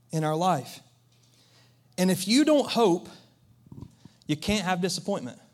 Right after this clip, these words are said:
<laughs> And if you don't risk being disappointed, then you'll never hope.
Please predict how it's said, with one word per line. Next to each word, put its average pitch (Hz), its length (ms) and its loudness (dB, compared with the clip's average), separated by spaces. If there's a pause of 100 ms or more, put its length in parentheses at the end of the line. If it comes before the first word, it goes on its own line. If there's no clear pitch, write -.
(680)
<laughs> 147 80 -6 (680)
And 160 140 2
if 160 80 0
you 214 80 4
don't 233 180 6
risk 196 280 4
being 185 180 2
disappointed, 185 720 2 (460)
then 135 180 -4
you'll 143 80 0
never 139 300 -2
hope. 233 280 -4